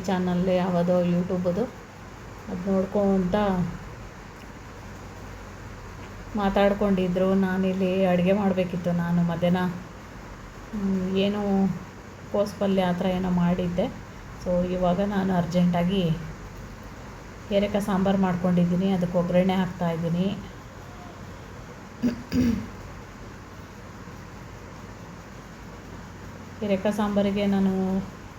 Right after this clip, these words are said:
ಈ ನಡುವೆ ಖಾರ ರುಬ್ಬ ಹಾಕೋದೇ ಇಲ್ಲ, ಅಂದರೆ ಮಸಾಲ ರುಬ್ಬ ಹಾಕೋದಿಲ್ಲ ನಾನು, ಆ, ಸಾಂಬಾರು ಪೌಡ್ರೇ ಹಾಕ್ಬಿಡ್ತೀನಿ, ಚೆನ್ನಾಗಿರುತ್ತೆ. ನೋಡಿ, ಸಾಂಬಾರು ಈ ಥರ ಆಗಿದೆ. ಹೀರೆಕಾಯಿ, ಬೇಳೆ, ಹೀರೆಕಾಯಿ, ಟೊಮೊಟೊ,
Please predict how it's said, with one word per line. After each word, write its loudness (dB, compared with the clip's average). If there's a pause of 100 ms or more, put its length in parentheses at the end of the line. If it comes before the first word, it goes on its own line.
(220)
ಈ 0
ನಡುವೆ 4 (120)
ಖಾರ 2 (180)
ರುಬ್ಬ 4
ಹಾಕೋದೇ 2
ಇಲ್ಲ, 2 (100)
ಅಂದರೆ 0
ಮಸಾಲ 2
ರುಬ್ಬ 0
ಹಾಕೋದಿಲ್ಲ 0 (140)
ನಾನು, 2 (680)
ಆ, 0 (100)
ಸಾಂಬಾರು 2
ಪೌಡ್ರೇ 4
ಹಾಕ್ಬಿಡ್ತೀನಿ, 0
ಚೆನ್ನಾಗಿರುತ್ತೆ. 2 (1040)
ನೋಡಿ, 2
ಸಾಂಬಾರು 0
ಈ 2
ಥರ 2
ಆಗಿದೆ. 2 (1040)
ಹೀರೆಕಾಯಿ, 2 (640)
ಬೇಳೆ, 4
ಹೀರೆಕಾಯಿ, 0
ಟೊಮೊಟೊ, 2